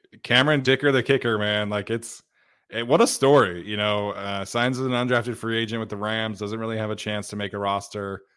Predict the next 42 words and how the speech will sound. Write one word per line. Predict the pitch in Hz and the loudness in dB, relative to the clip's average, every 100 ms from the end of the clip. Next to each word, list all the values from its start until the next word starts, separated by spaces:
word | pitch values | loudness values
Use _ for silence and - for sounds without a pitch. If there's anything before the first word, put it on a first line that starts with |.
| _ _ _ | _ _ _
signs | - 104 107 | -6 -4 -2
on | |
the | 110 | -2
practice | 110 107 95 | 0 0 -2
squad | 110 107 | 0 0
with | 104 | 0
the | 113 110 | -6 -4
Eagles, | 107 107 104 101 98 - - | -2 -2 -2 -4 -6 -10 -14
ends | 107 107 | -12 -8
up | 104 | -4
having | 107 101 95 | -4 -4 -8
to | 101 | -10
kick | - 101 | -8 -8
a | 101 | -6
game | 104 104 101 | -6 -6 -4
there, | 101 101 101 101 95 _ _ _ _ _ | -2 -2 0 -2 -6 _ _ _ _ _
has | 117 110 | 0 0
a | 113 | 0
game | 117 117 | 0 0
winner. | 110 110 110 | -2 -2 0
Did | 120 135 | 0 0
you | |
see | 151 185 | 4 6
what | 175 | 6
he | 170 | 6
said | 156 143 | 6 6
after? | 151 156 | 4 2
He | 156 151 | -2 0
said | 156 135 | 0 2
that | 123 | 0
last | 117 123 139 | 2 0 -2
week | 123 | -4
he | 123 | -6
was | 110 | -6
planning | 117 117 | -4 -2
on | 110 | -2
going | 110 110 | -2 -4
to | 110 107 | -4 -6
a | |
Carrie | 98 117 113 107 | -4 -2 0 0
Underwood | 107 101 95 | -2 -4 -4
concert | 101 98 95 104 95 | -4 -4 -4 -8 -8